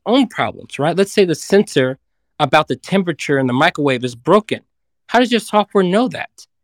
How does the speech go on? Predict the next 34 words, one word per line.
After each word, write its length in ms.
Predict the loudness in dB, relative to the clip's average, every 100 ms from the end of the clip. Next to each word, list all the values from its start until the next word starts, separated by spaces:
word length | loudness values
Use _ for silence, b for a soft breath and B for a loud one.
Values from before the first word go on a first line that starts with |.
| _ _
So 260 | -2 2 2
it's 140 | 0
going 180 | 0 2
to 40 | 2
be 140 | 0
making 320 | 0 0 0
the 100 | 0
wrong 300 | 2 2 0
decisions. 840 | -2 -6 0 0 0 -8 -12 -20 -20 _ _ _ _
So 300 | 0 2 2
if 160 | 0 -4
you 100 | -4
take 240 | 0 -2 0
anything 340 | 2 2 2
away 220 | 0 0 0
from 200 | -2 0
this 180 | -2
part 200 | 0 0
of 80 | 0
the 80 | -2
conversation 640 | -6 -6 -6 -2 0 0
is 140 | -6 -4
that 260 | -4 -4 -6 _ _ _ _ _ -14
security 1000 | -6 -6 -6 0 4 6 6 2 0 -6 _ _ -8
is 240 | -4 2
a 120 | 0
practice. 880 | 0 -2 0 0 -2 -6 -6 -10 -20 _ _ _ _ _
Do 120 | 2
not 380 | 4 6 4 0
fool 320 | -4 0 0
yourself 580 | 0 -2 -2 0 0 0 -2
or 160 | -2
your 160 | 0 -2
customers 840 | -4 -4 -4 -4 -4 -4 -6 -12